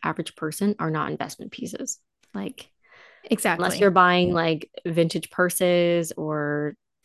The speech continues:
Speaker 1: jeans or shoes or whatever, and they're in great condition,
Speaker 2: Mm-hmm.
Speaker 1: your clothes are meant to be worn and then eventually worn out.
Speaker 2: Yes. And, like, you know, speaking of, like, fancy dresses, like, special occasion stuff, maybe you wore it to a wedding.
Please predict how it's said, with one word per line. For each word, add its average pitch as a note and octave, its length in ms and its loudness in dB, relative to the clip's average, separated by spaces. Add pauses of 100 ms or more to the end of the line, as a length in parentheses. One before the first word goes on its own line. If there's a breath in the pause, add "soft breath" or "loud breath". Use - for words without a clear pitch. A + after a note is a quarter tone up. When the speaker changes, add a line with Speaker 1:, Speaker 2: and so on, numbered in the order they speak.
(180)
Speaker 1:
jeans F3 800 2
or D#3 140 0
shoes F#3 680 4
or E3+ 120 2
whatever, E3 380 0
and D#3+ 220 -2
they're D#3+ 160 -4
in D#3 160 -4
great D#3+ 340 -2 (260)
condition, G#3 600 0 (440 soft breath)
Speaker 2:
Mm-hmm. F#3 400 6 (140)
Speaker 1:
your F#3+ 120 6
clothes F3 320 2
are F3 100 4
meant E3 220 -2
to F#3 80 -4
be F3 160 2
worn E3 460 0
and E3+ 180 -2
then D3+ 420 -4
eventually D#3+ 500 0
worn - 340 -8
out. - 340 -10 (840 soft breath)
Speaker 2:
Yes. E3+ 400 -2 (120)
And, C4+ 140 8
like, A3+ 340 4
you G#3+ 100 4
know, F#3 120 2
speaking G3 460 0
of, F3+ 240 -2 (360)
like, F#3 160 -2
fancy F3 380 0
dresses, F#3 400 -2
like, E3 160 -4
special F3+ 360 -2
occasion F3 480 -2
stuff, E3+ 340 -4
maybe F#3 200 4
you F3 140 4
wore E3+ 140 4
it - 140 -2
to - 140 -2
a E3 60 0
wedding. E3+ 460 2